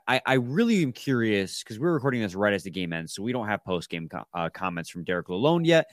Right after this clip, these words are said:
Really curious on the mentality of scratching Jake Wallman and then putting up, putting back together the Robert Haig, Gustav Lindstrom line, which, when, remember when we were talking the other night about defensive pairs and how Moritz Seider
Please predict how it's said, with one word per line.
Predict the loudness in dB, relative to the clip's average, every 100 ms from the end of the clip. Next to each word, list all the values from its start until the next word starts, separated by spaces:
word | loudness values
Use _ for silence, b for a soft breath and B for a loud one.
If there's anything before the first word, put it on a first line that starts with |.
| b _ 0
Really | 4 4
curious | 4 4 4 2
on | -2 -2 -2
the | -2
mentality | -2 -4 -2 2 2 2 0
of | -2
scratching | -4 -8 0 2 2 0 -2 -4
Jake | 0 0 0
Wallman | 0 0 0 0 -2 b b b 0
and |
then | 0 2
putting | 2 4 4
up, | 2 0 _ _
putting | 0 2 6
back | 4 4
together | 4 4
the | 4 4
Robert | 6 6 4 -2
Haig, | -2 -2 -4 -12
Gustav | -12 -4 2 2 0
Lindstrom | -4 -2 -2 0 2
line, | 0 2
which, | 0 0 b b b -4
when, | 2
remember | 2 4
when | 2
we | 2
were | 2
talking | 4 4 4
the | 0
other | 0
night | 2 0 0
about | -2 0 0
defensive | -2 -4 -4 -4 -4
pairs | 0 2 0
and | -4
how | -4 -2
Moritz | 0 0 0 2
Seider | 4 4 2